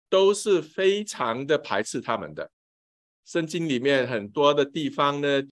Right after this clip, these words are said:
就是他们看外邦人呢，是像狗一样，就是很低，很低的位置。他们的生活习惯不同，犹太人觉得他们呢，就是自己蛮骄傲的，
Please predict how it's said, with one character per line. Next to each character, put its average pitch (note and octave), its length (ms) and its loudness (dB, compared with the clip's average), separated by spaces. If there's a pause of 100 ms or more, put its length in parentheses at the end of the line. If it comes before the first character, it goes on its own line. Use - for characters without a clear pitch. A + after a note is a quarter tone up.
(120)
就 C#3 180 -2
是 C#3 240 -4
他 C#3+ 180 -2
们 B2+ 160 -4
看 C3 440 -2
外 B2+ 160 4
邦 B2 260 0
人 G2+ 100 -4
呢， A2 80 -6
是 B2 160 -10
像 A#2 380 -2 (180)
狗 D#2 360 0
一 B2 140 -6
样， A2 300 0
就 B2+ 120 -12
是 C3+ 120 -4
很 G2+ 220 -6
低， F3+ 340 -6 (600)
很 F#2 260 -10
低 D#3+ 200 -4
的 D3 100 6
位 B2+ 240 0
置。 - 300 -10 (560)
他 G3+ 160 0
们 F#3 120 0
的 G3 120 4
生 G#3+ 180 4
活 F3 160 6
习 D3 180 -2
惯 F3+ 220 4
不 F3+ 80 -4
同， C#3+ 380 -2 (560)
犹 A#2+ 140 2
太 D#3 160 4
人 C3+ 240 4
觉 A#2+ 180 -4
得 C3+ 100 2
他 C#3 220 0
们 A#2 160 -2
呢， B2+ 220 2 (340)
就 C#3+ 140 -4
是 C#3+ 360 -2
自 D3 220 -4
己 A2 320 -8
蛮 G#2+ 240 -4
骄 C#3 160 4
傲 B2+ 260 2
的， E2 160 -4